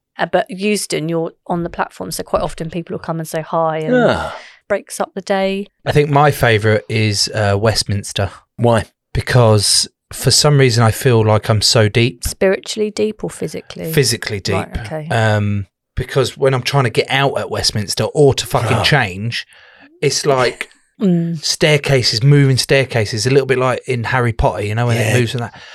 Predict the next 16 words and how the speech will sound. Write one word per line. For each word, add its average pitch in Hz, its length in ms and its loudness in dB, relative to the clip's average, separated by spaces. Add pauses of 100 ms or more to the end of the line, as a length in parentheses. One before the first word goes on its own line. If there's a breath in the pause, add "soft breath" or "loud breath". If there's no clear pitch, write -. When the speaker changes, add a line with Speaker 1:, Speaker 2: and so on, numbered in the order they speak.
(140 loud breath)
Speaker 3:
I - 80 -8
feel 127 240 0
like 107 240 -2
I'm 101 160 -2
there 104 380 0 (160)
and 117 80 -4
I 110 40 -2
really 107 360 -2
like 110 320 -2
it. 98 140 -4 (460 loud breath)
The 123 80 0
one 135 220 4
I 123 80 6
hate 139 400 2
the 123 60 -2
most 113 460 2